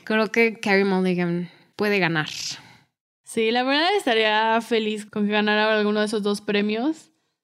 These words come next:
Speaker 2: pero también estaría feliz si ganara Sound of Metal y Vanessa Kirby. Entonces
Speaker 1: ¿Qué posibilidad tiene de ganar Mejor Película?
Speaker 2: A mí me gustaría.
Speaker 1: Sí,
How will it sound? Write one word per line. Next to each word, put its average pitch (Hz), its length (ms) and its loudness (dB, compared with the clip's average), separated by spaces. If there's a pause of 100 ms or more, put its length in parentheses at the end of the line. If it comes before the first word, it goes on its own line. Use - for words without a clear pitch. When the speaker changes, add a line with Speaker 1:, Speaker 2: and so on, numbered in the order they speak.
(220)
Speaker 2:
pero 208 160 0
también 220 240 0
estaría 202 280 0
feliz 208 240 0
si 220 60 0
ganara 190 300 2
Sound 202 220 0
of 196 100 -2
Metal 196 280 0
y 190 60 0
Vanessa 190 340 -2
Kirby. 185 420 -6 (200)
Entonces 202 800 -2
Speaker 1:
¿Qué 262 100 2
posibilidad 240 440 0
tiene 226 180 2
de 226 60 2
ganar 185 260 2
Mejor 196 280 0
Película? 190 500 -2 (260)
Speaker 2:
A 220 100 0
mí 220 100 -2
me 247 140 2
gustaría. 180 520 -2 (140)
Speaker 1:
Sí, 220 400 -2